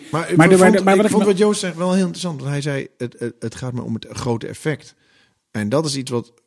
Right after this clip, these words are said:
Speaker 1: ontwerpers wat mij betreft veel vaker mogen doen. Want dan kom je bij iets. Eh, ik wil dat het effect groot, het gaat heel vaak radicale innovaties of grote verandering, kleine verandering. Daar gaat het niet om. Het gaat om
Speaker 2: Wat breng je teweeg?
Speaker 1: wat breng je teweeg? En juist een grote verbetering met een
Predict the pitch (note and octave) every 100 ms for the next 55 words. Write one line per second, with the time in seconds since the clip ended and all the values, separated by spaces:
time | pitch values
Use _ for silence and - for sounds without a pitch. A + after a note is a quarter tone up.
0 | _ - A2+ A#2 A#2+ A2 A2 A2+ A#2+ A2+
1 | A#2+ G#2+ - C#3+ A#2+ C#3 C#3+ A2+ G#2 G2+
2 | G2 A#2+ - A#2 A2+ C#3+ F3 E3 A2 G#2
3 | G#2 A2 A#2 - - _ _ _ _ _
4 | _ A#2 G#2+ G#2+ - _ A#2+ A2+ G#2+ A2
5 | - A#2 - D3+ - G#2+ G#2 B2 A#2+ C3+
6 | C3+ C3 B2 A#2 C3 C3 A#2+ D3+ D3 C3+
7 | C3 B2+ B2+ B2 - B2 - - A2+ -
8 | C3+ C3+ A#2+ A#2+ B2 A#2+ A2+ D3 C#3+ A2+
9 | G#2 A#2 - - - A#2+ - G3+ C#3 F#2+
10 | D2+ A2+ C3 B2 - D3+ A2 A#2+ B2 _
11 | C3 C#3 B2 C#3+ C#3 B2 A#2 A#2+ C3 B2+
12 | C3 A#2+ A#2 A#2+ C#3 E3+ G#2+ - - -
13 | _ _ A2+ A2 A2+ D3+ F#3 - A2+ -
14 | C3+ D#3+ F#3 C3+ B2+ C3 C#3 B2 A#2 A2+
15 | A2